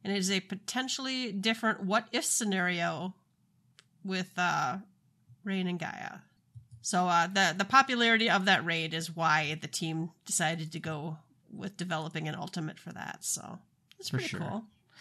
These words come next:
Speaker 2: I just think that's par for the course. Like, you, they just kinda
Speaker 1: Mm.
Speaker 2: do the ultimate out of the, what the previous raid cycle or two raid cycles ago was, and
Speaker 1: Mm-hmm.
Speaker 2: kinda have a theme now.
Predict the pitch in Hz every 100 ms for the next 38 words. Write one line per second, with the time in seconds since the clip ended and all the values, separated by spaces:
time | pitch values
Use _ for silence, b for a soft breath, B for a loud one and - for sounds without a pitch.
0 | B 247 349 - 202 160 156 156 131 -
1 | 147 131 127 98 - 135 113 98 110 98
2 | 107 98 - 107 95 101 190 107 90 101
3 | 95 90 104 101 101 95 95 95 92 92
4 | 95 95 90 87 _ - 110 95 92 90
5 | - - _ - 101 98 85 95 92 92
6 | 92 - 95 95 87 95 92 - 90 90
7 | 90 87 87 90 87 - 113 113 117 _
8 | - 190 185 180 170 170 - 117 110 160
9 | 123 110 90 101 98